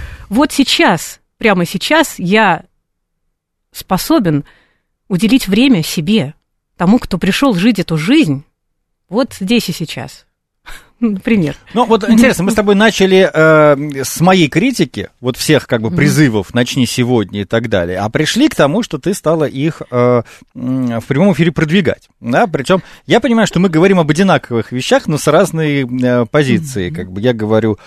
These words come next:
Speaker 2: про то, что, м, э, маркетинговая стратегия,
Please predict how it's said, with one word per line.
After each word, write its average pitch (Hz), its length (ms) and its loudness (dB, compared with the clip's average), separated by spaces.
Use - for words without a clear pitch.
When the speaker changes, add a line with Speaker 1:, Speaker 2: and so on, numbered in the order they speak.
Speaker 2:
про 117 320 2
то, 127 180 0
что, 113 420 0
м, 113 520 -4
э, 98 300 -4
маркетинговая 117 880 -2
стратегия, 113 640 -4